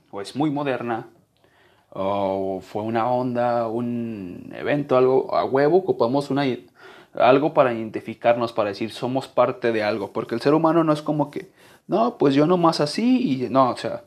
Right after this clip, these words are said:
ocupas inspiración al menos hasta de algo para hacer algo nuevo de moda, de, de, ya sea musicalmente hablando, ya sea de,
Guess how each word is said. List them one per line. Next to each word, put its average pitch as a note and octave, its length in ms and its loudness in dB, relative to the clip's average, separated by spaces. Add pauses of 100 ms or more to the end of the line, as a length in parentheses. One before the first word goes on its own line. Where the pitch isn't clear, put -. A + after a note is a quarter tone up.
(420)
ocupas - 400 0
inspiración C3+ 460 -2
al D3 60 -2
menos D#3 280 -6
hasta A2 300 -14
de G#2 140 -12
algo E3+ 400 -4
para A#2+ 200 2
hacer A#2+ 220 0
algo B2+ 280 6
nuevo C3 320 4
de G2+ 120 -4
moda, A#2+ 460 4
de, G2 180 -6 (120)
de, G#2 400 -12 (680)
ya G2 120 -4
sea G#2+ 460 4 (100)
musicalmente F#2 720 -6
hablando, E3 400 2
ya A2+ 80 -4
sea A2+ 140 -10
de, E2 240 -10